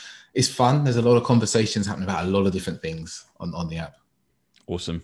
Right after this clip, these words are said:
Speaker 2: Well, um, yeah, I'll, I'll, I've got to figure it out. I really don't know what on earth is going on, but,
Speaker 1: <laughs>
Speaker 2: um, yeah, excited to, to join the conversation. Um, David, thank you again for joining me, mate. Pleasure to have you on,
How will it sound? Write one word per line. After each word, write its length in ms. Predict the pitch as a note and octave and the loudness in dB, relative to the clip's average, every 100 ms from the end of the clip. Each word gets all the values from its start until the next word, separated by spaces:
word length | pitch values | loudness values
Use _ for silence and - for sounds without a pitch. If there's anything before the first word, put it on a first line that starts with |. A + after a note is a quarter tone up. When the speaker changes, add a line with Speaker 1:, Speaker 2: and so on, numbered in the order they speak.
| - | -6
Speaker 2:
Well, 320 | E2+ E2+ - | -2 -2 -2
um, 360 | F2+ E2+ E2 D2+ - | 0 0 -2 -6 -8
yeah, 260 | D#2 D2 - | -4 -4 -4
I'll, 220 | D#2+ D2+ - | -6 -6 -4
I'll, 200 | D#2+ D#2+ | -6 -2
I've 100 | F2 | -4
got 80 | - | -4
to 60 | - | -6
figure 240 | - A#1+ | -4 -4
it 100 | - | -2
out. 200 | C#2 - | -2 -2
I 80 | D#2+ | -4
really 240 | D#2+ D#2 | -2 -4
don't 180 | D#2 C#2+ | -6 -6
know 100 | C#2+ | -6
what 200 | D2+ - | -6 -6
on 100 | C#2+ | -6
earth 180 | D2 - | -6 -6
is 80 | F2 | -2
going 200 | D#2+ D2+ | 0 2
on, 200 | C3 - | 2 2
but, 320 | E2+ D#2 - | 0 0 -4
Speaker 1:
<laughs> 40 | F2 | 0
Speaker 2:
um, 400 | E2+ E2 E2 D#2+ | 0 0 -2 -2
yeah, 160 | F2+ D#2+ | 0 0
excited 360 | D2 - D2 - | 0 -2 -2 -2
to, 160 | A2 | -4
to 140 | - - | -4 -4
join 140 | F2 | -4
the 80 | E2 | -4
conversation. 580 | F2+ E2 E2+ - D#2+ - - - - | -6 -4 -4 -4 -8 -12 -20 -20 -4
Um, 240 | F#2 F#2+ E2+ | 0 0 2
David, 240 | A2 G2+ | 2 4
thank 180 | A2 G#2+ | 0 0
you 60 | |
again 180 | G2 F#2+ | 0 0
for 80 | F#2+ | -2
joining 260 | F#2+ F#2 F2 | -2 0 0
me, 80 | |
mate. 280 | F2 F2 - _ - | -2 -4 -4 _ -4
Pleasure 240 | F#2 F2 | -4 -4
to 100 | G2 | -6
have 160 | F2+ E2+ | -4 -4
you 160 | E2+ E2+ | -4 -4
on, 220 | E2 | -6